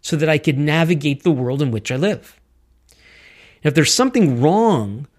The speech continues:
with any part of this, my seeing system, from the lens of my eye to my brain,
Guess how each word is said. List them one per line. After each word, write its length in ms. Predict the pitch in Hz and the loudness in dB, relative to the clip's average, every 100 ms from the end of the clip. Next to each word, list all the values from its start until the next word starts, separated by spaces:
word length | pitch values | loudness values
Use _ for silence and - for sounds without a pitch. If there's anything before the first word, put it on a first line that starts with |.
| _ _ _ | _ _ _
with 260 | 147 135 - | -2 -2 -4
any 280 | 160 202 226 | 2 2 2
part 580 | - - - 185 190 190 _ | -2 -10 2 4 4 -2 _
of 300 | 139 139 120 _ _ _ - | -2 -2 -6 _ _ _ -6
this, 420 | 123 - - - | -4 -4 -8 -4
my 120 | 143 | -2
seeing 580 | 123 - 160 165 156 123 | -2 -2 0 2 2 2
system, 760 | - - 180 - 104 107 208 - _ _ _ _ _ _ _ _ | 0 0 0 -2 -4 -4 -8 -12 _ _ _ _ _ _ _ _
from 220 | - 135 | -4 -2
the 60 | 127 | 0
lens 340 | 131 143 151 | 4 4 4
of 100 | 143 | 2
my 220 | 143 131 127 | 2 0 0
eye 500 | 123 123 135 135 135 _ _ _ _ - | 0 2 2 -2 -6 _ _ _ _ -2
to 120 | 147 | 0
my 160 | 131 | 2
brain, 580 | 107 123 185 185 85 - | 0 -2 -2 -2 -6 -14